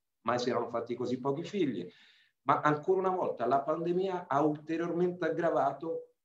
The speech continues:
un processo che era già in atto. Ultimo esempio,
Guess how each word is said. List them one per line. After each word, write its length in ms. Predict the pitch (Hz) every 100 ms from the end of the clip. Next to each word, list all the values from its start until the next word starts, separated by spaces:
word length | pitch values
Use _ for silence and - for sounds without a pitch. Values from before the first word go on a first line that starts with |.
| 139
un 480 | 139 117 101 92 -
processo 580 | 156 - 131 135 - 156
che 100 | 123
era 200 | 107 98
già 180 | 95
in 120 | 95 -
atto. 400 | _ _ _ _ _ _ _ _ _ _ _ _ _ 139
Ultimo 360 | 135 123 110
esempio, 760 | 131 - 113 90 87 - -